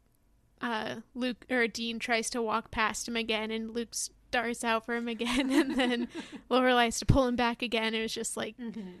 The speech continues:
Speaker 1: a whole bunch of kinda, yeah, physical comedy. She, Lorelai did bring up a great point, which is Dean is only sixteen, so that was definitely not a <laughs> great thing for Luke to do.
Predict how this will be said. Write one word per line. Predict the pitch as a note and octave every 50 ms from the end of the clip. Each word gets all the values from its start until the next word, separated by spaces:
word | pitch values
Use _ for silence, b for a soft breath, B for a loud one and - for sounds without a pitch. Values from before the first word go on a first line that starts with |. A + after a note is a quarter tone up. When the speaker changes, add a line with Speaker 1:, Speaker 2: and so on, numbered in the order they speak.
| G3+ - - _ _ _ _ _ _ _ _ -
Speaker 1:
a |
whole | - C#4 C4+ C#4+ C4
bunch | C#4+ C#4+ C4+ - C4+
of | A#3 A3+ A3 - - -
kinda, | B3 A#3 A3+ A3 -
yeah, | A3+ A3+ A3 G#3+
physical | G3+ - C4 B3+ - B3+ B3 - B3 A#3 A3+
comedy. | - A#3 A3+ A3+ A3+ A3+ A3+ A#3 A3+ A3 A3 G#3+ A3 - _ _ _ _ _ _ _ _ _ _
She, | - - - D4 C#4+ C#4+ -
Lorelai | - C4 C#4+ D#4 E4 E4 D#4 D4+ D4+ C#4+
did | - A#3+ G#3+ G3+
bring | - A#3+ A#3+ A#3
up | A#3 A3 G#3 -
a | A3+ A3
great | - - A3 C4+ B3 C#4+ - -
point, | B3 A#3 A3+ A3 A#3
which | A#3 A3 - A3+
is | A#3 A3 G#3+ - b b b b b b b b b b b b _ _
Dean | - C4 B3+ C4 B3 B3
is | A3+ A3
only | A3+ A3+ A3+ A3 A3
sixteen, | G#3+ - A#3 A3+ - - - - - A#3+ A#3 A#3+ A#3+ A#3+ B3
so | - A#3
that | G#3 A3+ A3 A3 - -
was | A3+ A3 G#3+ G#3+ - -
definitely | - A3+ G#3+ G#3+ - A3 G#3+ G#3+ G#3+ A3
not | A3 A3+ A3+ B3
a | C4 C4
<laughs> | - - C#4
great | C#4 D4 - C4 -
thing | - - C4 B3+ B3
for | - - C4 A#3+ A3+
Luke | A3+ A3 A#3 G#3+ - -
to | - A#3
do. | G#3+ - - C4 C4 C4 C4+ C4 C4